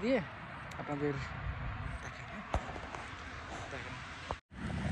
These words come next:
সাধারণত হাইওয়ে রোডগুলোতে, মানে বড় বড় রোডগুলোতে এই সরকার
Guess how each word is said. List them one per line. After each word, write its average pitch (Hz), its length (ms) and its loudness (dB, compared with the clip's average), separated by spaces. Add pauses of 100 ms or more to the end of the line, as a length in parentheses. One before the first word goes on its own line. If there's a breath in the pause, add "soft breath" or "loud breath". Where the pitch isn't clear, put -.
(920)
সাধারণত 196 560 12 (580)
হাইওয়ে 214 360 12 (120)
রোডগুলোতে, 190 520 12 (1000)
মানে 170 140 12 (120)
বড় 190 200 12
বড় 185 120 12 (120)
রোডগুলোতে 180 500 12 (2000)
এই 151 140 6 (840)
সরকার 202 400 12